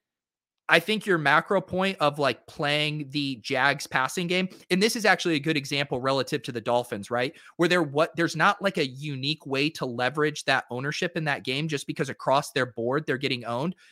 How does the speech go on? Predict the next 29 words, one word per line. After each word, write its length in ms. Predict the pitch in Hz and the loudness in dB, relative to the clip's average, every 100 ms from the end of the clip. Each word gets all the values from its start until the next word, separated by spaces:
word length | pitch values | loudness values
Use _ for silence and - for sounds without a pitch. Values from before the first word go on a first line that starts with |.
| _ _ | _ _
But 140 | 170 | 2
there 180 | 180 175 - | 6 4 4
is 280 | 190 240 160 | 0 0 -2
unique 480 | 151 156 156 160 139 | -2 -2 0 -2 2
ways 400 | 147 147 135 - | 4 4 2 -4
to 260 | - 147 | -4 -4
leverage 680 | 127 139 151 139 131 127 - _ _ _ | 2 2 4 4 2 0 -14 _ _ _
James 340 | 127 160 151 123 | 2 4 4 2
Robinson 580 | 143 185 160 143 139 127 | 6 6 6 -2 -4 -4
through 360 | - 170 170 | -2 4 6
those 400 | 156 143 131 120 | 6 4 2 -4
pass 280 | - 156 165 | 2 2 2
catchers. 380 | - 95 60 - | -2 -6 -10 -4
And, 160 | 160 170 | -2 2
and 260 | 185 196 180 _ | 0 0 -6 _
as 160 | 175 160 | 0 4
much 200 | 180 185 | 2 2
as 100 | 160 | 2
I 100 | 147 | 2
prefer 400 | 147 139 156 135 | 2 -4 -2 0
Viska 440 | 139 147 147 127 - - - _ | 0 0 2 0 0 -20 -20 _
to 260 | - 165 143 - | 2 4 4 -4
Marvin 340 | 147 151 139 | 4 6 4
Jones, 340 | 127 160 160 147 | 4 6 6 2
I 60 | |
think 200 | 147 175 | 0 0
Marvin 280 | 147 151 151 | 4 4 4
Jones, 380 | 135 143 143 135 | 2 2 2 -2
Viska, 600 | 131 143 - 147 139 135 | 2 2 4 4 4 4